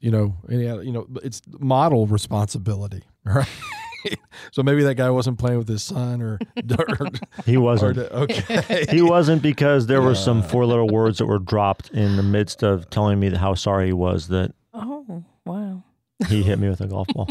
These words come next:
Speaker 1: <laughs> Well, I like this. This is, I mean, this is kind of an extension of something we,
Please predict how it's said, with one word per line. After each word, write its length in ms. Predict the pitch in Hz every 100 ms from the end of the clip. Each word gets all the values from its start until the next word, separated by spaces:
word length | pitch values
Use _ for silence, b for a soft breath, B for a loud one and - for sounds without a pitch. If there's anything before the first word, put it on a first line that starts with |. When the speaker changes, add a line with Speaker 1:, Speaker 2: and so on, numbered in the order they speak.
| -
Speaker 1:
<laughs> 760 | - - 175 - 165 143 - - B B B -
Well, 100 | 180
I 120 | 165
like 240 | 196 226
this. 220 | 208 185
This 160 | 190 165
is, 80 | 175
I 80 | 143
mean, 100 | 156
this 120 | 175
is 80 | 165
kind 140 | 175
of 40 | 143
an 60 |
extension 320 | 131 - 139 139
of 80 |
something 220 | 123 135 131
we, 200 | 127